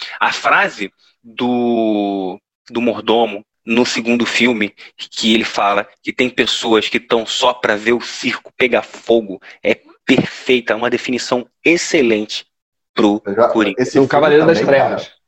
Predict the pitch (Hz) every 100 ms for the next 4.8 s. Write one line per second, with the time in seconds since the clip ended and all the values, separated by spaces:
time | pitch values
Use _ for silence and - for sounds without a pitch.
0 | _ - 131 131 127 - - 165 151 156
1 | 131 131 95 135 131 147 202 _ _ _
2 | _ _ _ _ _ 107 - 131 104 151
3 | 127 180 214 220 - _ _ _ _ _
4 | _ _ - 135 156 113 110